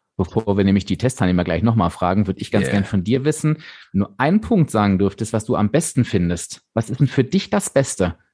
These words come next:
Speaker 1: seitdem sich die App umgestellt hat?
Speaker 2: Tatsächlich, ich mag diese Challenges. Ja, also ich mag das, ähm, diese spielerische Herausforderung,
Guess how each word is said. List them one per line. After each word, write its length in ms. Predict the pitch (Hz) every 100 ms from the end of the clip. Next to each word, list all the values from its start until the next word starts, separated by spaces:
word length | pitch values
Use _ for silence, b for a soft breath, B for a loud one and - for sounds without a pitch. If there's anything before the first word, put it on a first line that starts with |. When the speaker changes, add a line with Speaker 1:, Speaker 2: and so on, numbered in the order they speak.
| _
Speaker 1:
seitdem 260 | 87 82 95
sich 180 | 87 -
die 100 | -
App 220 | 82 -
umgestellt 560 | 92 85 - 85 82 85
hat? 180 | 80 - b b b b _ _ 104 104 -
Speaker 2:
Tatsächlich, 600 | - 110 104 107 - -
ich 140 | - -
mag 260 | 92 - 82
diese 380 | 82 80 78
Challenges. 640 | - 76 76 67 - - - -
Ja, 180 | 78 82
also 140 | 78
ich 100 | 92
mag 240 | 87 82 -
das, 320 | 85 - -
ähm, 540 | 80 85 82 82 87 _ B B B B _
diese 200 | 104 98
spielerische 540 | - - 127 117 - 110
Herausforderung, 920 | 139 - - 98 92 85 87 85